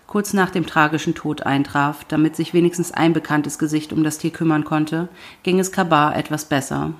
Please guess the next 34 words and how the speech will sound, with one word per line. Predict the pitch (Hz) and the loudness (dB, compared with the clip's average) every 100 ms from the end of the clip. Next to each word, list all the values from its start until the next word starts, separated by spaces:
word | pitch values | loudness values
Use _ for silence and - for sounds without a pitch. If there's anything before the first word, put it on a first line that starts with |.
| 175 | -6
aber | 175 185 | 0 4
nur | 196 190 | 4 4
für | 190 | 0
gewisse | 180 160 156 160 | 0 0 -2 -4
Zeit. | - 147 139 135 - - - - - | -2 -2 -2 -6 -12 -20 -20 -20 -4
Nach | 175 175 | -2 0
dem | 202 | 0
Tod | 185 202 175 | 2 2 2
seines | 170 165 165 | 2 2 2
geliebten | 170 160 160 - | 0 0 0 0
Herrchens | 156 156 147 165 156 156 | 0 0 0 2 2 2
war | 151 151 | 0 0
Kabar | 160 160 151 156 | 0 0 0 -2
knapp | - 175 175 | -2 -2 -2
zweieinhalb | - 160 160 151 151 151 | -2 2 4 2 0 2
Jahre | 151 143 151 | 2 2 0
lang | 147 147 | -2 -4
fast | 147 160 - | -4 -6 -6
ständig | - 165 156 156 | -2 2 2 0
krank | - 151 143 143 - - - - | -4 -2 -2 -4 -10 -20 -10 -4
und | 160 | 0
lief | 196 | 2
am | 196 180 | 2 0
Schluss | - 165 165 | 2 0 0
sogar | 160 160 151 | 0 0 2
weg, | 139 135 - - | 0 0 -10 -4
um | 151 | 2
Monate | 165 190 185 185 | 4 6 4 0
später | - - 156 160 156 | 0 2 2 2 0
in | 156 | 2
Valentinos | 151 151 147 160 156 151 | 2 0 0 2 2 2
Haus | 147 143 143 | 2 2 0
in | 156 143 | -4 0
Hollywood | 147 147 151 | 0 2 -2